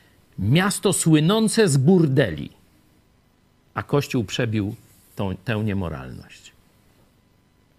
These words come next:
Nawet u pogan się nie słyszy o tym, co się u was dzieje, nie? I daje przykład, a pewnie tych przykładów było więcej.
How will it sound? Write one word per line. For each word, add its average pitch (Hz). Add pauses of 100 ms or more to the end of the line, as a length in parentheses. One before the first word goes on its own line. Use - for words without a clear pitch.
(360)
Nawet 220 (180)
u 156
pogan 135 (200)
się 113
nie 104
słyszy -
o 95
tym, -
co 98
się -
u 104
was 85
dzieje, 80 (640)
nie? 139 (320)
I 127
daje 143
przykład, 131
a 107
pewnie 131
tych 135
przykładów 165
było 104
więcej. 82